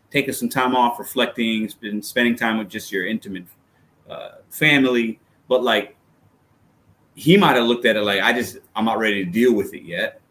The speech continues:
And I need, I got people around me that depend on me. I'm gonna keep grinding. I'm, you know, I got these dreams, I got these goals still." And, you know, I don't know what I would do. I think, you know,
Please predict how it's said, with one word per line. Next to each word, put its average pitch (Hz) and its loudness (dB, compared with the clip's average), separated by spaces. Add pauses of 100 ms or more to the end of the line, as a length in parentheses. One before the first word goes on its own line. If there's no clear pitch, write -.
And 98 -10
I 98 -2
need, 104 0
I 95 -4
got 98 -2
people 110 -6
around 101 0
me 104 0
that 92 -6 (600)
depend 107 0
on 95 0
me. 107 0
I'm 113 0
gonna 104 -2
keep 104 -8
grinding. 107 0
I'm, 101 -6
you 101 -8
know, 90 -6
I 87 -6
got 98 -6
these 98 -12
dreams, 113 0
I 98 0
got 98 -4
these 98 -10
goals 113 -2
still." 127 4
And, 104 -4 (600)
you 107 -8
know, 90 -6 (580)
I 196 6
don't 262 8
know 202 8
what 143 8
I 110 2
would 95 -4
do. 80 -8
I 110 -2
think, 165 0
you 131 -2
know, 87 -6